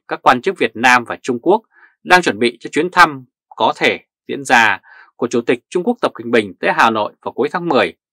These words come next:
hoặc đầu tháng mười một tới đây. Nhưng cũng có ý kiến cho biết chuyến thăm này vẫn chưa được thông báo, vẫn có thể bị hủy hoặc hoãn lại. Tuy nhiên,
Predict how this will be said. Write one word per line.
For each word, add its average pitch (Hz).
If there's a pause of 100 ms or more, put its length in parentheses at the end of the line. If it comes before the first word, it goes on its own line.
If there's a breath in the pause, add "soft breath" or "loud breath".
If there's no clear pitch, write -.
(120)
hoặc 120
đầu 123
tháng 127
mười 131
một 104 (140)
tới 107
đây. 110 (1040 soft breath)
Nhưng 127
cũng 131
có 131
ý 127
kiến 123
cho 127
biết 175 (440)
chuyến 175
thăm 202
này 127 (160)
vẫn 151
chưa 190
được -
thông 131
báo, 120 (320)
vẫn 147
có 208
thể 143
bị 95
hủy 110
hoặc -
hoãn 143
lại. 120 (1080 soft breath)
Tuy 143
nhiên, 131